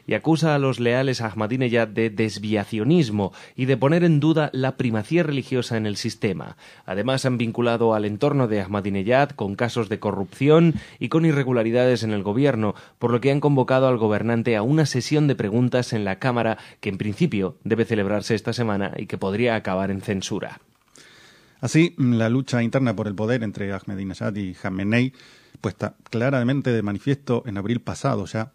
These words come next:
Speaker 2: cuando el líder supremo repuso en su puesto al ministro de Inteligencia,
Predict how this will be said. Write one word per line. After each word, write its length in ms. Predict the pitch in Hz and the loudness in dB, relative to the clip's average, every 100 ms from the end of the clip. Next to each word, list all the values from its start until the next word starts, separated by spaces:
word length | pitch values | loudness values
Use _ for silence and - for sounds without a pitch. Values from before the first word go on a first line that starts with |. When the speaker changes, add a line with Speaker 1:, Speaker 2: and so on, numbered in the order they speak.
| _ | _
Speaker 2:
cuando 440 | 104 95 95 98 | -8 -6 -6 -6
el 100 | 95 | -4
líder 220 | 104 110 | -2 -4
supremo 340 | 107 101 117 113 | -4 -4 0 0
repuso 380 | 92 - 117 107 | -2 -6 -6 -6
en 80 | |
su 100 | - | -6
puesto 420 | - 113 - 113 113 | -4 -4 -2 -6 -6
al 160 | 98 | -8
ministro 340 | 98 107 - 104 | -4 -6 -4 -6
de 40 | |
Inteligencia, 680 | 95 95 95 131 117 113 | -4 -6 2 2 2 -2